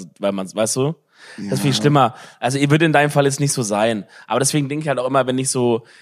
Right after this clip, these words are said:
Speaker 1: wenn ich hier so die Storys dann raushau oder so von so Leu-, von so Ex-Freunden oder so,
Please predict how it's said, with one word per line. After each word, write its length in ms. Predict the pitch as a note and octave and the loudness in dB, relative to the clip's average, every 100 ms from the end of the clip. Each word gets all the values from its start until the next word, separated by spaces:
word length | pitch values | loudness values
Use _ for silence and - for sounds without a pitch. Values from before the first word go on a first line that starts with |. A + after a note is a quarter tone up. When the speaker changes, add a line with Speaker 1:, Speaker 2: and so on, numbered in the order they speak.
| _ | _
Speaker 1:
wenn 80 | B2 | -6
ich 80 | C3+ | -4
hier 80 | B2+ | -4
so 140 | B2 | -6
die 100 | A#2 | -6
Storys 320 | - A#2+ B2 | -4 -2 -2
dann 140 | A#2 A2 | -4 0
raushau 500 | G2+ A#2 - B2 A2 | 2 2 2 2 2
oder 180 | G#2+ | 2
so 200 | G#2+ G#2+ | 0 -4
von 220 | G2 A#2+ A2+ | -6 -6 -4
so 120 | A2 | -4
Leu-, 280 | G#2+ G#2+ - | 0 0 0
von 220 | - C3 | -4 -6
so 80 | A#2+ | -6
Ex-Freunden 580 | E2 F#2+ - F#2+ F#2 F2+ | -8 -12 -10 -8 -6 -6
oder 180 | F#2+ F#2+ | -6 -6
so, 240 | F#2+ | -6